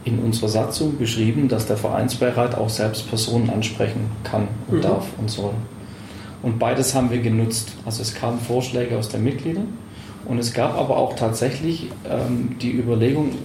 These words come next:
Speaker 1: we-, wer wäre denn geeignet und wenn geeignet, nach unter welchen Kriterien. Für uns war ein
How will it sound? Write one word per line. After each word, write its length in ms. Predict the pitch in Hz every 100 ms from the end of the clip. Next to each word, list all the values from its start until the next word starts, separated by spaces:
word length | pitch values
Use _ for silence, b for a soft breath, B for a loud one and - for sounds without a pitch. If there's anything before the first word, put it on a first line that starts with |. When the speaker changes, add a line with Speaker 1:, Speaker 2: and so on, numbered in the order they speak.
| - - - 123 113
Speaker 1:
we-, 160 | 113 127
wer 260 | 139 170
wäre 300 | 123 143 147
denn 280 | 135 135 127
geeignet 640 | 113 107 131 151 196 - - B B B B -
und 260 | 127 120
wenn 180 | 120 160
geeignet, 380 | 160 - 143 127
nach 120 | 123
unter 200 | 131 113
welchen 260 | 123 127 120
Kriterien. 540 | 113 - 110 104 95 -
Für 60 | -
uns 260 | 143 -
war 160 | 127 127
ein 220 | 143 160